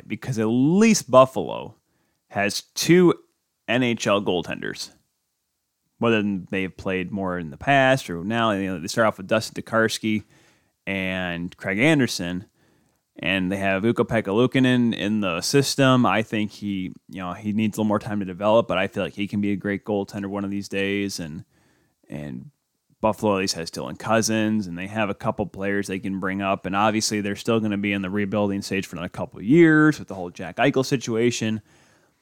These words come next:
But all things were considered, I'm like, "Oh, with everything going on in Buffalo, they're gonna be awful." Well, they are starting off okay. They will probably taper off eventually, but Arizona, you can't taper off more than you already have.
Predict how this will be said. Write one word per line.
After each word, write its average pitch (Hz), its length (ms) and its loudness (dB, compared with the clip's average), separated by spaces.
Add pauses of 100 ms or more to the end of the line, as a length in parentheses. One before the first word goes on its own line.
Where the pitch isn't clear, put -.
(720)
But 143 100 6
all 196 160 10
things 196 300 6
were 147 100 4
considered, 156 420 6
I'm 123 140 6
like, 123 160 2
"Oh, 127 140 8
with 110 120 4
everything 120 260 4
going 107 220 2
on 113 120 2
in 101 80 -2
Buffalo, 113 320 2
they're 101 120 0
gonna 101 120 -4
be 92 120 -8
awful." 98 500 2
Well, 127 420 8
they 127 140 2
are 123 80 4
starting 131 320 2
off 113 220 2
okay. 90 640 -6
They 113 200 2
will 127 180 4
probably 117 300 -2
taper 113 400 -4
off 113 220 2
eventually, 113 720 2 (340)
but 101 320 2
Arizona, 120 920 2 (880)
you 117 100 0
can't 165 340 4
taper 143 380 4
off 135 260 6
more 127 240 6
than 113 140 4
you 110 140 0
already 113 280 4
have. 107 720 0